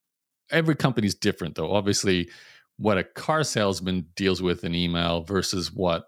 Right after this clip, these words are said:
a venture capitalist or a lawyer, or we've had a rabbi, for example, as a client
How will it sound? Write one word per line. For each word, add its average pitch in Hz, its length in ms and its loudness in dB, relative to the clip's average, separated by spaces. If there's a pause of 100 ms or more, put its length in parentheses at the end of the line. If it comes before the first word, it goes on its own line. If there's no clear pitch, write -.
a 87 220 -2
venture 80 320 -8
capitalist 92 1040 0
or 85 240 -4
a 80 60 -2
lawyer, 98 680 2 (120)
or 87 280 -4
we've 85 180 -6
had 85 360 -4
a 85 100 0
rabbi, 98 600 2
for 95 120 -10
example, 85 440 -6
as 80 100 -4
a 87 60 -4
client 85 460 -2